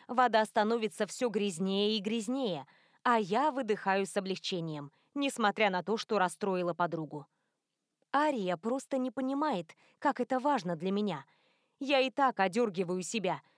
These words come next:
Знаете, как сложно сидеть в её захламлённом фургончике и сдерживать порывы прибраться?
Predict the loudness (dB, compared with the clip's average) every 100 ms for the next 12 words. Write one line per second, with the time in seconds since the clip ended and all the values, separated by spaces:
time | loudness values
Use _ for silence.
0 | _ _ -10 -4 0 0 -2 0 -2 -2
1 | 0 0 2 0 -2 -4 -4 -4 -6 -2
2 | 0 2 0 2 2 4 2 2 0 -2
3 | -4 -2 -2 -4 -8 -8 -10 _ -20 _
4 | -4 -4 0 2 2 0 -4 2 2 4
5 | 0 0 0 0 0 -2 -8